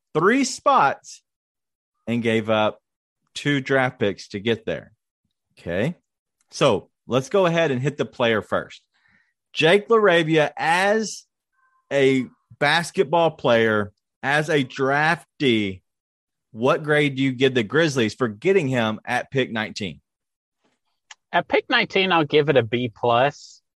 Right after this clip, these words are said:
Speaker 2: just because I do think he is going to be a, like, kick out shooter,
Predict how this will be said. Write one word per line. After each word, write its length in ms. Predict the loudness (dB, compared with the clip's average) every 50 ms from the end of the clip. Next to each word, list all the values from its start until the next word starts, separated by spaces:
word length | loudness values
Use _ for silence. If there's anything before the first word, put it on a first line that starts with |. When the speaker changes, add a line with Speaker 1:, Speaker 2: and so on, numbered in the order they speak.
| _ _ _ _ _ _ _ _ _ _ _ _ _ _
Speaker 2:
just 200 | -8 -8 -4 _
because 640 | -2 -2 0 2 4 4 6 4 2 2 -2 -12 -20 _ _ _ _
I 160 | -2 -2 -2 -2
do 260 | -4 -4 -2 -2 -2
think 320 | -2 _ -2 -2 -2 -4
he 220 | -6 -4 -2 0 0
is 440 | 0 2 0 0 -2 -4 -8 -16 _ _
going 280 | -6 -4 -4 -2 -4 -6
to 120 | -8 -12
be 680 | -6 -4 -2 -2 -2 -2 -4 -4 -4 -4 -6 -6 -8 -10 _ _ _ _ _ _ _ _ _ _ _ _ _ _ _ -8
a, 760 | -4 -2 0 0 0 0 -2 -2 -4 -4 -6 -6 -8 -10 -12 _ _ _ _ _ _ _ _ _ _ _ _ _ _ _ _ _ _
like, 260 | -10 -10 -10 -10 -14
kick 260 | -4 -2 -2 -2 0 0
out 300 | 2 2 2 2 0 -2
shooter, 680 | -10 -14 -10 -6 -4 -4 -4 -4 -8 -10 -12 -16 -20